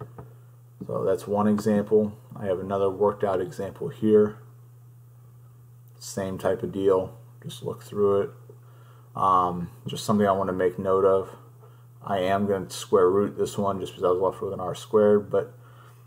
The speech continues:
you reduce the fraction. Make sure you reduce the fraction because square rooting both sides at that point is gonna be tough. Then you square root one fourth, you square root top and bottom, you get one half.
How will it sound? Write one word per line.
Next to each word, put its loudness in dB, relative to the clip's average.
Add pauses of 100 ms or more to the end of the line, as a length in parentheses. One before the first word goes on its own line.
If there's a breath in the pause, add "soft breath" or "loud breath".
(200 loud breath)
you 0
reduce -2
the 0
fraction. 0
Make -12
sure -6
you -2
reduce 2
the -2
fraction 0
because -10 (120)
square -4
rooting 2
both 2
sides 2
at -8
that 0
point -4
is -10
gonna -10
be -10
tough. -4 (1200)
Then -6
you -4
square -2
root -2
one -2
fourth, 4
you -8
square 2
root 0
top 0
and -12
bottom, 4 (520 loud breath)
you 0
get 8
one -2
half. -6